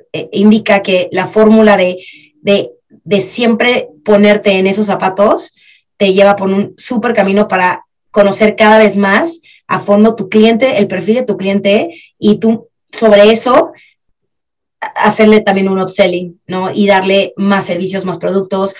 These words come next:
o, o, este, venderle más, o venderle mejor.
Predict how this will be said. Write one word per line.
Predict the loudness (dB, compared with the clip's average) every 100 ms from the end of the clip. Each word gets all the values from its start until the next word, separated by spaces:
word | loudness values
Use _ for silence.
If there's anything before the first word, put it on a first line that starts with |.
| -20 _
o, | -4
o, | -2 0 0 0
este, | -4 -10 -8
venderle | -2 2 2 2 0
más, | 0 -2 0
o | 0
venderle | 4 4 4
mejor. | 2 0 -2